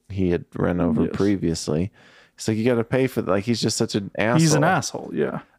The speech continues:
Speaker 1: Um,
Speaker 2: He's an asshole to everyone but the one woman he loved.
Speaker 1: I know. And the nurse that take cares of
Speaker 2: Exactly. It's like what, you've seen the movie Up, right?
Speaker 1: Yeah, Up.
Speaker 2: It's like what would have happened.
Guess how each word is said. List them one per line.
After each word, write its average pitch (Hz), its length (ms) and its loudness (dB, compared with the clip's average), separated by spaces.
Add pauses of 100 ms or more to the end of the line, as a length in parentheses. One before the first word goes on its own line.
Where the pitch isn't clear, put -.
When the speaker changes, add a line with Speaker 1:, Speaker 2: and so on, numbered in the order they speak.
Speaker 1:
Um, 110 580 0
Speaker 2:
He's 151 220 2
an 156 80 4
asshole 165 380 2
to - 180 0
everyone 151 500 2
but 139 180 -2
the 135 60 2
one 123 380 0
woman 135 240 0
he 147 160 0
loved. - 480 -6 (180)
Speaker 1:
I 85 140 2
know. 80 320 0 (100)
And 160 320 4
the 151 80 4
nurse 139 280 2
that - 120 -4
take - 320 -2
cares - 360 -2
of - 80 -10 (180)
Speaker 2:
Exactly. 135 520 2
It's 147 220 2
like 180 260 2
what, 147 560 0 (120)
you've 175 340 2
seen 143 220 2
the 135 60 2
movie 123 300 2
Up, 123 280 -2
right? 131 320 0 (500)
Speaker 1:
Yeah, 117 220 2
Up. - 240 -2 (120)
Speaker 2:
It's 151 220 0
like 165 220 2
what 156 160 2
would 156 100 4
have 147 120 0
happened. 135 520 0